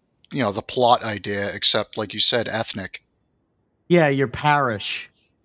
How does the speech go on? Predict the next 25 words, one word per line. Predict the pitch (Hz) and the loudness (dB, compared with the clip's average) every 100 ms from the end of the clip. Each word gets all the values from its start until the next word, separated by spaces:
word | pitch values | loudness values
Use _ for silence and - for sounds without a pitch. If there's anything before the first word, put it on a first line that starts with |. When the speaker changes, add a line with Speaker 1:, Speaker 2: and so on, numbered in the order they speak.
| _ _ | _ _
Speaker 1:
Yeah, | 139 160 113 | -2 0 0
yeah. | 120 110 95 _ _ _ _ _ | -4 -10 -10 _ _ _ _ _
Yep. | 151 156 _ | -4 -4 _
Speaker 2:
Your | 127 117 | -6 0
Speaker 1:
Yeah, | 190 | 4
I | |
Speaker 2:
parish, | 131 160 | 6 6
Speaker 1:
have | 180 | 6
a | |
Speaker 2:
which | 175 - | 4 4
you | |
think | 165 | 6
Speaker 1:
parish | 233 262 | 6 6
Speaker 2:
would | 226 | 6
be | |
your | 254 226 | 6 6
Speaker 1:
graveyard | 220 220 208 | 6 6 6
down | |
Speaker 2:
parents, | 131 123 - | 2 0 0
Speaker 1:
the | |
Speaker 2:
but, | 131 | 0
Speaker 1:
street | 127 - | -2 -2
from | 143 135 | -2 -2
Speaker 2:
yeah. | |
Speaker 1:
me, | 98 | -6